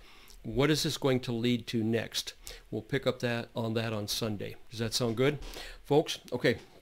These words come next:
Until Sunday or something again in between, <clears throat> you know, I'll pop back in here again. Folks, thanks. I appreciate all your, uh, your replies and, uh, your emails. I do read them, and you are helpful as I continue to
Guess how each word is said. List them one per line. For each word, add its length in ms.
Until 260
Sunday 400
or 160
something 380
again 400
in 140
between, 480
<clears throat> 220
you 360
know, 100
I'll 80
pop 280
back 240
in 140
here 160
again. 320
Folks, 260
thanks. 420
I 80
appreciate 440
all 160
your, 280
uh, 140
your 180
replies 540
and, 220
uh, 80
your 220
emails. 540
I 120
do 240
read 280
them, 280
and 300
you 240
are 120
helpful 400
as 120
I 100
continue 520
to 300